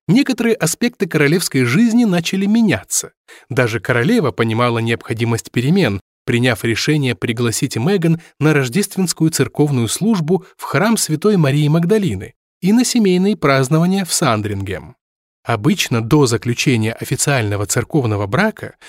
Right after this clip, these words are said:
будущие супруги королевских особ таких приглашений не получали.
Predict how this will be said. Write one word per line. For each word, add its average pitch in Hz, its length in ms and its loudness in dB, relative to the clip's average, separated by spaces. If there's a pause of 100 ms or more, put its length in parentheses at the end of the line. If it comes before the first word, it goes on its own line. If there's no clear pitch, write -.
(160)
будущие 185 540 0
супруги 196 480 0
королевских 151 640 -2
особ 233 420 -2
таких - 380 -2
приглашений 135 600 0
не 131 160 0
получали. 147 680 -2